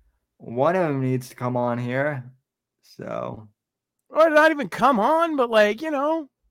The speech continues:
Speaker 2: you know, let's, let's duke it out. Let's, let's meme it up. Let's fucking have some fun. It's, the problem is they don't find it fun. I, and, and that's the thing is, like, the same people that don't find it fun that you're poking fun at them,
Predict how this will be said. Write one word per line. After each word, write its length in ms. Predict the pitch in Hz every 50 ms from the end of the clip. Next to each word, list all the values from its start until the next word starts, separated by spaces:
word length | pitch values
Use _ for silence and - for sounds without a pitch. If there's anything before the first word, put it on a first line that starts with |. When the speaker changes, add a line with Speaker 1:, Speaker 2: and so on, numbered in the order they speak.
| _ _ _ _ _ _ _ _ _ _ _ _ _ _ _ _ 339
Speaker 2:
you 120 | 330 320
know, 200 | 294 269 277 294
let's, 380 | 277 277 294 302 - - - 254
let's 240 | 269 302 269 254
duke 300 | 220 208 240 277 277 -
it 100 | 277 269
out. 420 | 294 311 311 302 285 233 151 123 -
Let's, 280 | 135 175 190 - -
let's 200 | 220 226 233 190
meme 280 | 190 190 220 269 277 277
it 80 | 294 302
up. 360 | 302 311 302 285 240 - -
Let's 240 | 151 165 180 - -
fucking 360 | - 247 254 240 - 254 214
have 240 | 196 233 262 269 -
some 160 | - 262 247
fun. 560 | - 285 294 302 285 269 226 185 160 143 139
It's, 160 | 143 147 -
the 80 | 185 185
problem 340 | 220 233 233 226 220 220 220
is 80 | 202
they 140 | 180 190 185
don't 180 | 180 175 165 -
find 260 | - 165 165 165 147
it 120 | 113 -
fun. 260 | - 170 165 131 113 127
I, 220 | 156 208 202 147 - - _ _ _ _ _ _ 151
and, 120 | 170 226 220
and 160 | 196 220 247
that's 180 | 285 302 262 247
the 60 | 202
thing 260 | 190 269 269 226 175
is, 120 | 165 156
like, 240 | 160 170 160 151 151 _ _ _ _ _ _ _ _ _ _ _ _ _ _ _ _ _ _ _ _ 135
the 160 | 139 262 247
same 360 | - - 285 339 370 370 339
people 640 | - 311 339 349 349 349 302 262 240 233 226 226 - _ _ _ _ _
that 180 | 170 226 202 190
don't 260 | 262 277 277 202 196
find 260 | 262 269 277 277 254
it 120 | 196 156
fun 260 | - 202 196 214 233 233
that 120 | 214 -
you're 120 | 180 180
poking 380 | - - 175 190 180 196 175 160
fun 260 | 143 - 156 151 170
at 100 | 202 190
them, 360 | - 220 233 233 247 262 240